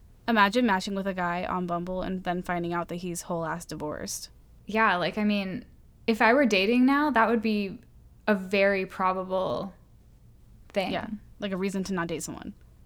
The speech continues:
Speaker 2: Yeah, and, like, sometimes they're, like, well, not necessarily a reason to not date them, but,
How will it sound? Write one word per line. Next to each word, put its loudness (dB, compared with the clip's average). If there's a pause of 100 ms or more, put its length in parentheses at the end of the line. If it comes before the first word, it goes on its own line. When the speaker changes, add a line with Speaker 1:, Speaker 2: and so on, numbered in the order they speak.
Speaker 2:
Yeah, -2
and, 4
like, 2
sometimes 2
they're, 4
like, -2 (120)
well, 6
not 6 (260)
necessarily 2
a 0
reason 6
to 6
not 0
date 0
them, -2
but, 0